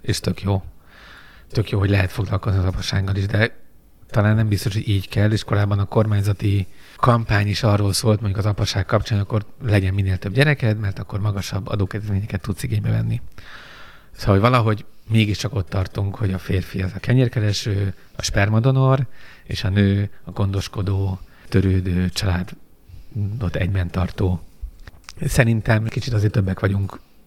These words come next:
férfiakként, mint spermadonorok, és legyünk is többek, és annak a gyereknek is többre van szüksége, mint egy donorra.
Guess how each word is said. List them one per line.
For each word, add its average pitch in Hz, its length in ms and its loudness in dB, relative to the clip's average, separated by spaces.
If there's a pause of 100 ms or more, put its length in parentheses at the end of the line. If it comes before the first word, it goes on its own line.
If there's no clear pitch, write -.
(200)
férfiakként, 98 680 -2
mint 104 160 -6
spermadonorok, 113 540 -2
és 107 80 -2
legyünk 104 300 2
is - 140 -8
többek, 107 360 -4
és - 100 -6
annak 113 140 -2
a - 20 -4
gyereknek 110 360 -2
is 110 80 -10
többre 110 220 -4
van 113 120 -4
szüksége, 110 560 -4 (640)
mint 98 200 -4
egy 104 120 0
donorra. 110 520 2